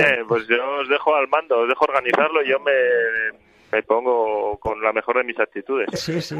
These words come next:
Speaker 1: pues nada,
Speaker 2: <laughs>
Speaker 1: ponte
Speaker 2: En
Speaker 1: guapo
Speaker 2: vuestras
Speaker 1: que
Speaker 2: manos.
Speaker 1: hay que moverlo, eso, sí, sí,
Speaker 2: Hay que
Speaker 1: eso hay que
Speaker 2: moverlo.
Speaker 1: moverlo.
Speaker 2: <laughs>
Speaker 1: Bueno, al margen de, de caem, que es una serie que os recomendamos que está en Amazon Prime,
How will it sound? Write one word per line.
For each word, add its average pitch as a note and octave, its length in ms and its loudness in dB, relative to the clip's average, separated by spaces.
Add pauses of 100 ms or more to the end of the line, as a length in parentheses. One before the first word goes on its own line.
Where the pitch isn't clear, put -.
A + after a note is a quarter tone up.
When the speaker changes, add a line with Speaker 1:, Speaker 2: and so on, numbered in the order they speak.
Speaker 1:
pues D3+ 180 2
nada, E3+ 460 -2
Speaker 2:
<laughs> F3 40 -10
Speaker 1:
ponte F3+ 240 -4
Speaker 2:
En F3 40 4
Speaker 1:
guapo F3+ 260 2
Speaker 2:
vuestras C3+ 120 4
Speaker 1:
que E3 60 0
Speaker 2:
manos. D3 240 2 (240)
Speaker 1:
hay E3 120 -8
que F3+ 140 0
moverlo, D#3 420 -2
eso, B2+ 220 -12
sí, C#3 160 -16
sí, C3+ 180 -16
Speaker 2:
Hay A#2+ 100 -16
que - 60 -10
Speaker 1:
eso A2+ 220 0
hay A2 60 2
que - 60 -4
Speaker 2:
moverlo. B2 360 0
Speaker 1:
moverlo. C#3 320 0
Speaker 2:
<laughs> - 440 -10
Speaker 1:
Bueno, F#3 180 2
al E3 120 2
margen A3 260 -2
de, G#3+ 960 2
de F3 120 0
caem, F3 280 0
que E3 80 -4
es - 80 -6
una E3+ 120 -2
serie E3 160 -2
que E3 60 0
os D3+ 60 0
recomendamos D3+ 500 -4
que D#3+ 80 -8
está D3+ 180 -2
en D3 80 -4
Amazon C#3 400 -6
Prime, B3+ 320 -4